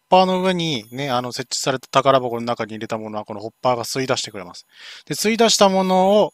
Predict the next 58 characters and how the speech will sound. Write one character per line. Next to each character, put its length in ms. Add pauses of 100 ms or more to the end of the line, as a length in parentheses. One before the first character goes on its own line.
か 160
ま 220
ど 180
の 300 (840)
燃 300
料 180
の 100
部 120
分 140
の 100
と 100
こ 120
ろ 60
に 60
ね、 140 (500)
あ 120
の、 120
注 140 (160)
ぎ 80
込 120
ん 40
で 80
く 100
れ 100
る 100
と、 120
こ 120
の 60
ホ 100
ッ 60 (100)
パ 160
ー 60
が。 200 (240)
う 40
ん。 180 (920)
つ 160
ま 260
り、 220
宝 540
箱 400
に、 340
あ 140
の、 500 (320)
燃 300
料 340
を 60
ス 120
ト 120
ッ 40 (160)
ク 180
で 120
入 80
れ 120
て 100
お 120
け 160
ば、 200
勝 180